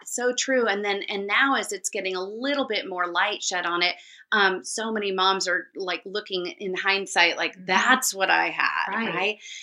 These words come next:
Speaker 1: And so they are kind of kissing cousins, depression and
Speaker 2: <laughs>
Speaker 1: anxiety,
Speaker 2: I haven't heard
Speaker 1: right?
Speaker 2: that.
Speaker 1: Like,
Speaker 2: Okay.
Speaker 1: they're, they definitely can, like, run in the same crowd. Um, and so it can be hard to know, know the difference and kinda separate it out.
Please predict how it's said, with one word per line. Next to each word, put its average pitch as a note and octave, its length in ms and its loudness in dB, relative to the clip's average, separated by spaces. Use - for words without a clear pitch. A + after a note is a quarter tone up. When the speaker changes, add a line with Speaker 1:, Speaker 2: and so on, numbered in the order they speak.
Speaker 1:
And A#3 240 4
so A#3 640 4
they C4+ 280 2
are F4 380 4
kind B3 320 4
of G#3+ 140 -4
kissing A3 340 -2
cousins, G3+ 600 2
depression G#3 420 6
and G#3 160 6
Speaker 2:
<laughs> G#3+ 60 6
Speaker 1:
anxiety, A3 320 12
Speaker 2:
I - 20 12
haven't A3 200 12
heard B3 80 12
Speaker 1:
right? A3 280 12
Speaker 2:
that. A#3 100 6
Speaker 1:
Like, A3+ 220 12
Speaker 2:
Okay. B3 60 -2
Speaker 1:
they're, A#3 340 10
they B3+ 180 8
definitely B3 640 6
can, A3 200 0
like, G3+ 280 2
run G3+ 280 2
in A#3 100 0
the B3 80 -2
same B3 360 0
crowd. G#3 460 6
Um, G#3+ 380 8
and A3 180 0
so G#3 380 4
it A3 100 -2
can A#3 160 -4
be A3 160 -2
hard G3 380 0
to F#3+ 160 -2
know, F3 520 2
know F#3 200 -4
the F3 80 -8
difference E3+ 400 -4
and E3+ 100 -14
kinda F3 180 -8
separate E3+ 360 -4
it F3 80 -2
out. E3 140 6